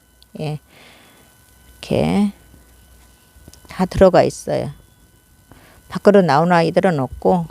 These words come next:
거의 뭐 다 들어갔다고 생각하시면 되고요. 잼스톤 만 원씩. 네, 이 아이는, 음, 누비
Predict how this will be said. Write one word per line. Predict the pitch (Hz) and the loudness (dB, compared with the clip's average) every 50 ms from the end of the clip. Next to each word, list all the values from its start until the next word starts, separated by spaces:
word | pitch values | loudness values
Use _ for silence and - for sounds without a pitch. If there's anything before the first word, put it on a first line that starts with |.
| - _ | -14 _
거의 | - - 160 165 160 | -4 0 2 2 2
뭐 | 156 160 143 | 0 -2 -6
다 | - - - 151 | -6 -6 -6 -6
들어갔다고 | - - 170 180 170 165 160 - - - 139 143 147 | -6 -2 0 0 2 2 2 0 0 -2 -2 -2 -2
생각하시면 | - 185 180 175 165 - 180 180 - - 170 147 139 | -4 -4 -4 -4 -2 0 -2 -2 -2 -4 -8 -6 -4
되고요. | 143 143 139 - 151 165 180 190 _ - - - - - - _ - | -4 -4 -4 0 0 0 0 0 _ -10 -20 -20 -20 -20 -20 _ 0
잼스톤 | - 185 190 190 190 - 190 175 _ - - 226 240 247 247 269 _ _ _ _ _ _ _ _ _ _ - - _ _ _ - | 2 2 2 2 0 -2 -4 -4 _ 2 4 6 6 6 4 2 _ _ _ _ _ _ _ _ _ _ -20 -20 _ _ _ -10
만 | - 156 175 185 | -4 -2 0 0
원씩. | 175 156 151 - - - - - - - - _ _ - _ - _ - - - - - - - - - - - - - - - - - - - - _ _ _ - _ - _ - _ - - _ - - _ _ _ _ _ _ - - - - - - - - - - - - - - - - - - - _ - - - | 0 -2 -4 -4 -8 -8 -10 -10 -12 -16 -20 _ _ -20 _ -20 _ -20 -20 -20 -20 -18 -18 -18 -18 -20 -20 -20 -20 -20 -20 -20 -20 -20 -20 -20 -20 _ _ _ -20 _ -20 _ -20 _ -20 -20 _ -20 -20 _ _ _ _ _ _ -20 -20 -18 -14 -14 -14 -14 -16 -20 -18 -18 -18 -18 -18 -18 -20 -20 -20 -20 _ -16 -6 0
네, | 247 202 196 185 | 2 4 4 6
이 | 196 | 6
아이는, | 220 240 240 233 214 208 196 202 214 240 262 277 _ _ _ _ _ _ - | 6 6 6 4 4 4 4 4 4 2 2 0 _ _ _ _ _ _ -10
음, | 208 170 170 170 170 165 160 156 151 147 147 156 160 175 - _ _ _ _ - _ - | -6 -4 -2 -2 -2 -2 -2 -2 -4 -4 -6 -8 -10 -12 -16 _ _ _ _ -18 _ 2
누비 | 196 220 247 233 214 208 170 - | 4 6 6 6 6 4 4 4